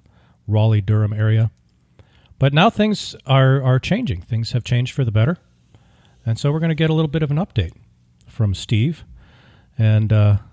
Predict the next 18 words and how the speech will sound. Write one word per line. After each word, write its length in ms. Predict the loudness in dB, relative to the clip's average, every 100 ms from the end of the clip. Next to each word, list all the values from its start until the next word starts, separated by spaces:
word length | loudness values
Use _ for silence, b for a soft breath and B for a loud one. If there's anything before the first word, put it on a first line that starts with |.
| _ -8
I 40 |
f-, 160 | -8 -2
I 120 | -2
thought 280 | 0 0 0 _ -16
since 360 | -4 -4 -2 0
we 120 | 2
have 260 | 4 2
him 160 | 2 0
on 120 | 0
the 160 | -2 -8 -14 -12
line, 260 | -8 -6
maybe 220 | -6 -8
he, 240 | -10 -8 -8
he's 300 | -8 -12 -8
got 220 | -8 -8
extensive 680 | -12 -12 -2 -2 0 -2 -2
history 480 | -4 -4 -6 -8 -10 _ _ b b b b b b b -6
with 500 | -2 -2 -2 -20